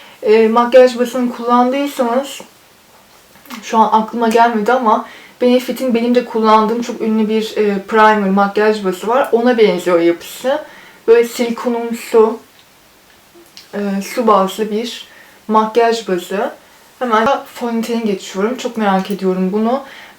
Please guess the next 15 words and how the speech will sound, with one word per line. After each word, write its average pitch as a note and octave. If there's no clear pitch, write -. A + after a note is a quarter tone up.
Ben B3+
günlük C4+
hayatta B3+
fondöten B3+
kullanmıyorum A#3
artık. F#3+
B A3+
B A#3
krem A3+
falan A3+
kullanıyorum. G3
Fondötenlerimi A3
de -
azalttım A#3
ama B3+